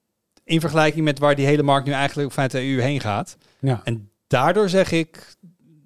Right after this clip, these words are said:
Speaker 1: nee, dankjewel.
Speaker 2: Ja, snap ik. Trouwens, een klein ezelsbruggetje voor je. Als je denkt, dit heeft met monopolies te maken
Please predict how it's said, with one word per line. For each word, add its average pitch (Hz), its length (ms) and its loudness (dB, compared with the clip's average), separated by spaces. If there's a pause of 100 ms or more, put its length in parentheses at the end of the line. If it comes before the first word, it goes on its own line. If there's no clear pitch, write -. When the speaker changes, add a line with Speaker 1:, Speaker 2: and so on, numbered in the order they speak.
(140)
Speaker 1:
nee, 127 200 -2
dankjewel. 104 640 -4 (200)
Speaker 2:
Ja, 135 260 -6 (360)
snap 135 280 -2
ik. - 240 -8
Trouwens, 160 280 2
een - 60 -16
klein 143 200 2
ezelsbruggetje 131 580 0
voor 135 200 0
je. 156 100 -2 (240)
Als 143 160 -4
je 143 80 2
denkt, 151 340 0
dit 170 140 -2
heeft 147 140 0
met 127 120 0
monopolies 143 540 2
te - 100 -2
maken 165 420 0